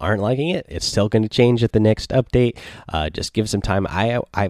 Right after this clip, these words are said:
just from reading the numbers here, I really like the changes that have been made to the, to the Stormwing. For bug fixes, holding a movement key while confirming an edit will no longer force a player to continue moving in the direction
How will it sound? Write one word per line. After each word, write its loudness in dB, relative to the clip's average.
just 0
from 0
reading 2
the 4
numbers 0
here, -2
I -2
really 0
like -4
the -4
changes -6
that -6
have -12
been -6
made -6
to -8
the, -6
to -2
the -4
Stormwing. -4
For -4
bug 2
fixes, -10
holding 4
a 2
movement 2
key 2
while 4
confirming 0
an -2
edit 0
will -2
no 2
longer 4
force 0
a -2
player -2
to -6
continue 0
moving -2
in 0
the 0
direction -2